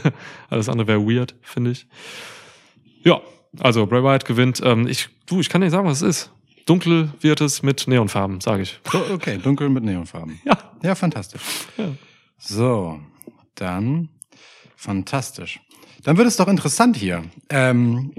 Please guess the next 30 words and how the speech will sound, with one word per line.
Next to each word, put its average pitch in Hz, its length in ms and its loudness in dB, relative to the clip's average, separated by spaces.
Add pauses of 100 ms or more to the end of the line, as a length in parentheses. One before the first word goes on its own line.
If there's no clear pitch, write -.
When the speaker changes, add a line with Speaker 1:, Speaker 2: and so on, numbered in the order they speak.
(120)
Speaker 2:
ich - 320 -2
streiche 175 340 2
das 135 280 -2
K 151 360 4
aus 110 200 -4
dem 113 140 2
Namen 113 300 4
von 107 160 0
L 110 140 -2
A 101 80 0
Knight 98 320 0
und 117 120 0
sage, 104 360 0
äh, 104 520 -2
er 110 60 0
ist 113 160 -4
der 107 60 2
König 110 280 2
der 104 120 0
Nacht 120 180 0
und 123 140 -2
gewinnt 104 220 0
das 95 120 -2
Match. 110 300 -2 (560)
Speaker 1:
Wow. 95 400 2 (400)
Speaker 2:
Ähm, 135 720 4 (500)
ich, - 300 0 (140)
ich 202 480 0
würde, 170 680 2 (100)
ähm, 139 840 2